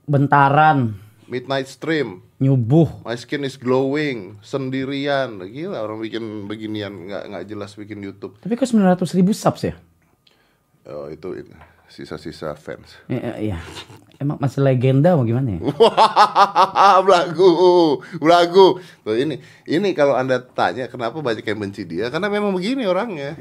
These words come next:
Speaker 1: Iya.
Speaker 2: Emang begini, belagu.
Speaker 1: Hmm, sama aja
Speaker 2: Sombong,
Speaker 1: sih.
Speaker 2: emang beneran sombong.
Speaker 1: Lihat noh, gua masak, masak Indomie satu juta yang nonton.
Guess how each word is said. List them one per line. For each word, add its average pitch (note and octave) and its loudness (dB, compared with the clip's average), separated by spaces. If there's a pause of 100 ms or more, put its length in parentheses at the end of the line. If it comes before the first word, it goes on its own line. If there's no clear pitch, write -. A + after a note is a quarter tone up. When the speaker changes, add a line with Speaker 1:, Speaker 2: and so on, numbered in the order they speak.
Speaker 1:
Iya. G2 -10
Speaker 2:
Emang D#3 -6
begini, D#3 -10
belagu. A#2+ -6
Speaker 1:
Hmm, G#2+ -16
sama F2 -8
aja F#2+ -10
Speaker 2:
Sombong, C3 -4
Speaker 1:
sih. A#2+ -8
Speaker 2:
emang G#2+ -10
beneran G#2+ -6
sombong. B2 -6
Speaker 1:
Lihat C#3+ 4
noh, E3+ 6
gua F3 6
masak, D3 0
masak C#3+ 4
Indomie D#3 6
satu D3 2
juta C3+ 4
yang D3+ 4
nonton. D3 4